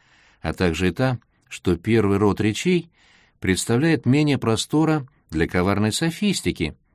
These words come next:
и имеет более общего интереса. Здесь судья судит о делах, близко его касающихся, так что нужно только доказать, что дело именно таково, как говорит оратор. В судебных же речах этого недостаточно,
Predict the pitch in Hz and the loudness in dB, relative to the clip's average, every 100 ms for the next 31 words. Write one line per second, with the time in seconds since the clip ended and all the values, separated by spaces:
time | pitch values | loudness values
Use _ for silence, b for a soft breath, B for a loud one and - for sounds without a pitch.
0 | - 85 98 135 101 90 113 107 117 - | -4 -2 0 0 0 0 2 2 0 -2
1 | 117 120 131 175 170 113 - 76 b b | 0 0 0 2 2 2 -2 -6 b b
2 | b b b b - 69 92 95 - 104 | b b b b -12 -2 2 2 0 -2
3 | 92 120 135 127 _ - - 107 95 87 | 0 0 0 -6 _ -12 -2 0 0 0
4 | 90 110 156 170 - b b b 92 113 | 0 0 2 0 -4 b b b -2 2
5 | 165 180 - 156 165 180 170 - 98 78 | 4 2 2 2 2 0 -2 0 0 0
6 | - 71 - 73 - b b _ 87 87 | -2 -6 -6 -8 -12 b b _ -4 -2
7 | - 98 101 101 90 104 113 95 98 107 | 0 0 0 0 0 0 0 -2 0 0
8 | 107 120 127 - b b b - - 92 | 0 0 -2 -4 b b b -12 -2 -2
9 | 78 104 107 110 110 117 117 131 123 117 | 2 2 2 0 0 2 2 0 -2 -4
10 | 113 101 98 131 131 b _ 85 78 82 | 0 0 2 0 -4 b _ -4 -2 2
11 | 85 85 107 143 151 104 78 - _ _ | 4 4 2 0 -2 -4 -8 -14 _ _
12 | _ _ _ _ - - 98 117 202 151 | _ _ _ _ -10 -4 -2 2 2 4
13 | 90 80 85 90 - 85 - b b b | 0 2 0 0 0 -2 -4 b b b
14 | - 170 196 185 185 190 180 - 113 104 | -4 0 2 4 4 2 0 0 0 0
15 | 98 - 92 | -4 -4 -6